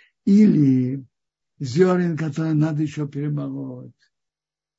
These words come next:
Максимум знает только жена и дети. Ну,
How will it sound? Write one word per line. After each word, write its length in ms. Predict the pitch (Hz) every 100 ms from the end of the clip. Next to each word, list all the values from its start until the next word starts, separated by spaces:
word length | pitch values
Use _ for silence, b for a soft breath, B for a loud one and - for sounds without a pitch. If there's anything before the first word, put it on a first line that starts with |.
| _ _ -
Максимум 720 | 202 294 269 - 226 208 196
знает 400 | 135 208 202 165
только 320 | 165 165 165
жена 380 | 123 143 156 143
и 100 | 143
дети. 380 | 120 127 117 156
Ну, 320 | 202 285 -